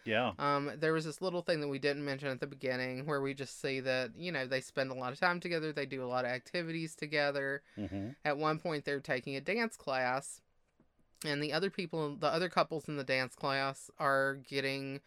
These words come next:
Speaker 2: lessons so that they can be ready when they get married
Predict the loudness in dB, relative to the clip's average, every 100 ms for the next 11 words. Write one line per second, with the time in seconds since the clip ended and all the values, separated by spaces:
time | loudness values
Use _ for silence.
0 | _ -20 _ 2 4 4 4 0 0 0
1 | 2 2 2 0 -2 -8 _ 0 0 0
2 | -4 -4 0 0 0 -4 -2 -2 -2 2
3 | 4 4 2 -2